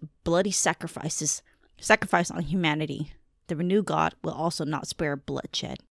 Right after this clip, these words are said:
Carl Jung, Red Book, pages two twenty-nine and three hundred. You're probably wondering why I'm reading that, but that is going to be the topic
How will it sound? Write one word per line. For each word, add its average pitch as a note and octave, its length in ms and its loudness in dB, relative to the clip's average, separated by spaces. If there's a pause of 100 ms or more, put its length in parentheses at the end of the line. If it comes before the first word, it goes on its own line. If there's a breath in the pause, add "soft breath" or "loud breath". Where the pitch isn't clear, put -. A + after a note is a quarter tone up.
(420)
Carl D#3 240 0
Jung, D3 400 -2 (420 soft breath)
Red D#3 280 2 (120)
Book, - 280 -4 (180)
pages C#3+ 260 -4
two F3+ 220 -6
twenty-nine D3+ 640 -4 (100)
and D3 160 -6
three - 140 -8
hundred. - 300 -10 (520)
You're - 140 0
probably - 320 2
wondering E3 300 4
why D#3 140 6
I'm D3+ 100 4
reading D3+ 240 4
that, C3 220 0
but B2 120 0 (480 soft breath)
that E3+ 380 6
is F3 100 4
going E3 200 2
to - 60 -14
be D3+ 200 2
the C#3+ 340 2 (380 soft breath)
topic - 600 2